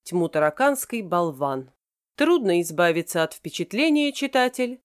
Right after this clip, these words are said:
что автор великой поэмы сознательно внес в список незнаемых для крещенных русичей земель места славы их предков-язычников. Список возглавляет Волга,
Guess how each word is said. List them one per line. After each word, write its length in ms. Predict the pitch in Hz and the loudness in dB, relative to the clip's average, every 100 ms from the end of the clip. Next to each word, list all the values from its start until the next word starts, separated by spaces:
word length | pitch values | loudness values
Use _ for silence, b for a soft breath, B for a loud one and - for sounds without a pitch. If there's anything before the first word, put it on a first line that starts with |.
| _ | _
что 300 | - - 185 | -12 2 4
автор 360 | 180 175 180 160 | 4 2 -4 -2
великой 440 | 165 170 160 160 | 0 -2 -2 -4
поэмы 500 | - 143 311 285 269 | 2 2 2 0 -2
сознательно 760 | - 175 175 294 311 277 254 240 | 0 -2 2 2 2 0 0 0
внес 280 | 190 190 180 | 2 0 -2
в 80 | |
список 500 | - - 185 - 170 | -12 -8 -8 -6 -4
незнаемых 680 | 180 175 160 175 160 165 160 | -2 0 2 2 2 0 -2
для 120 | 156 | -4
крещенных 640 | 165 165 156 180 165 165 - | -4 -6 -6 -2 0 0 -2
русичей 480 | 160 - 160 - 151 | -8 -6 -10 -8 -6
земель 440 | 147 170 294 285 | -4 -2 0 -2
места 360 | 196 175 - 156 | -4 -4 -2 -2
славы 460 | - 240 269 254 | 0 2 2 0
их 240 | - 170 - | -4 -6 -4
предков-язычников. 1400 | 170 180 - 180 180 175 156 139 - 143 139 151 - - _ _ _ | -2 -2 -2 -8 -6 -6 -4 -6 -8 -10 -8 -10 -12 -20 _ _ _
Список 520 | - - 320 339 302 | -16 0 2 2 0
возглавляет 720 | 226 185 185 185 202 233 226 170 | -2 0 2 2 4 2 2 -2
Волга, 600 | 160 156 139 147 147 | 0 0 2 -2 -4